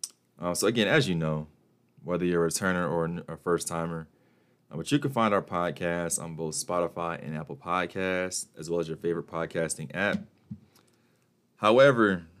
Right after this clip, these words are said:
we added a new platform. We added a new platform. Thanks for everyone who gave feedback, um, on this endeavor.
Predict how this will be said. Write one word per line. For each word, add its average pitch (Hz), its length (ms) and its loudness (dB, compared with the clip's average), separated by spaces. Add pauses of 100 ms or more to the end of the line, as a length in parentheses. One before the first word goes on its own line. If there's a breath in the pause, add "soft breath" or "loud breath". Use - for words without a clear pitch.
(100)
we 92 160 -4
added 107 320 4
a 98 80 2
new 95 180 2
platform. 82 800 -2 (200)
We 76 160 -12
added 101 220 2
a - 20 -2
new 98 160 0
platform. 92 560 -2
Thanks 95 220 -4
for 85 80 0
everyone 90 240 -2
who 87 80 -6
gave 85 220 -4
feedback, 90 680 -4 (400 soft breath)
um, 82 220 -6
on 90 200 0
this 85 160 -2
endeavor. 87 520 -2